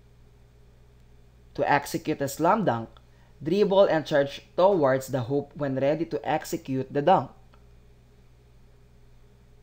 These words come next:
Jump explosively to get as high as possible and lift towards the hoop.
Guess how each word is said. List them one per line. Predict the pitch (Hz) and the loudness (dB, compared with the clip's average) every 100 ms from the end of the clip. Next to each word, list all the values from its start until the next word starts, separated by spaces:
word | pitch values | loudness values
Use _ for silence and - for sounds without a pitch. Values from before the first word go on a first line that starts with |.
| - - - - 139 | -20 -20 -20 -20 -4
Jump | 135 175 190 | 2 4 4
explosively | - - 160 165 170 185 175 175 202 240 - - - - | 0 -4 -2 0 0 0 2 0 -2 -8 -12 -20 -20 -10
to | 143 | -2
get | 147 160 | 2 2
as | 143 127 143 | 0 -4 0
high | 151 160 | 2 2
as | - 131 | 0 -6
possible | - 143 156 185 170 160 165 | -2 0 0 -2 0 0 0
and | 143 131 | -2 -4
lift | 131 135 - | -4 -4 -2
towards | 151 180 151 147 - | -2 0 0 0 0
the | 165 | -2
hoop. | 185 208 131 | 0 0 -2